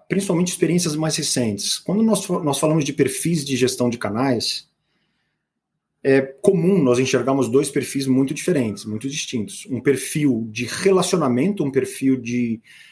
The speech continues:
ah, engajamento, vou chamar de corporativo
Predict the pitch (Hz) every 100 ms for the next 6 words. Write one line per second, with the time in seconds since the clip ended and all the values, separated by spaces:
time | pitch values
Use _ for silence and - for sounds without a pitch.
0 | _ _ _ - 123 123 - 131 127 135
1 | 131 131 131 143 143 139 156 113 143 -
2 | 131 127 120 117 143 147 160 117 - 151
3 | 185 202